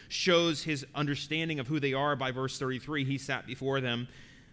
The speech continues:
the firstborn according to birthright, and the youngest according to his youth. And the men looked in astonishment at one another. G-,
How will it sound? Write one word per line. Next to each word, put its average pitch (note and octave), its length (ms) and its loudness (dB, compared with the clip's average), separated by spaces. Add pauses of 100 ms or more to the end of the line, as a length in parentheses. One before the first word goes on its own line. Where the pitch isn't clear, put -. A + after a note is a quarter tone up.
the B2 100 -2
firstborn E3+ 640 2
according D3+ 380 0
to C#3 80 -2
birthright, C3 560 0
and A#2+ 120 -2
the A2+ 60 0
youngest D3 520 0
according C3 320 -2
to B2 100 -6
his A2 160 -4
youth. A2 300 -2
And B2 100 -2
the A2+ 60 0
men C3 340 0
looked B2 260 -4
in A2+ 100 -6
astonishment A2 680 -6
at G#2 80 -10
one G#2 140 -4
another. G2+ 320 -4
G-, C#3+ 280 -6